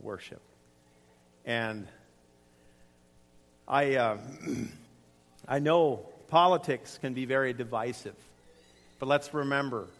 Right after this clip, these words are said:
we're not left or right. Whether we probably are on one side or the other. We probably are either left or right.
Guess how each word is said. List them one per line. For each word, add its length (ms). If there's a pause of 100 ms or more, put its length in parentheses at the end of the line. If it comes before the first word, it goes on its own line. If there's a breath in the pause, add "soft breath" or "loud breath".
(160)
we're 160
not 220
left 340
or 80
right. 340 (100)
Whether 260
we 680
probably 420
are 220
on 160
one 220
side 280
or 120
the 140
other. 260
We 140
probably 280
are 180
either 240
left 320
or 80
right. 320